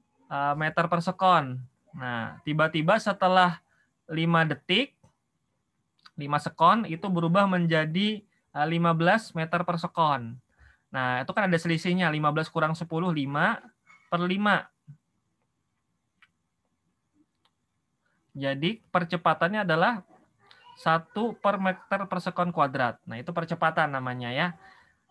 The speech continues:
Tapi kalau misalnya V T-nya lebih kecil dibandingkan V nol ya, V T-nya ternyata lebih kecil. Misalnya V T-nya itu sepuluh,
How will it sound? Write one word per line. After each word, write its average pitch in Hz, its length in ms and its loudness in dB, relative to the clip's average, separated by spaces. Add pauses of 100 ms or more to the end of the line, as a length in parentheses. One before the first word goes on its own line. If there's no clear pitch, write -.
(140)
Tapi 170 320 0
kalau 202 320 4
misalnya 196 880 2
V - 80 -6 (120)
T-nya 220 280 0
lebih 220 280 0
kecil 247 240 0
dibandingkan 196 480 0
V 214 200 -2
nol 170 400 0
ya, 107 240 -10
V - 80 -8 (120)
T-nya 180 280 0
ternyata 185 320 -2
lebih 185 240 -2
kecil. 165 400 -4 (440)
Misalnya 143 640 -2
V 160 160 -2
T-nya 156 320 -4
itu 185 120 -6
sepuluh, 175 520 -2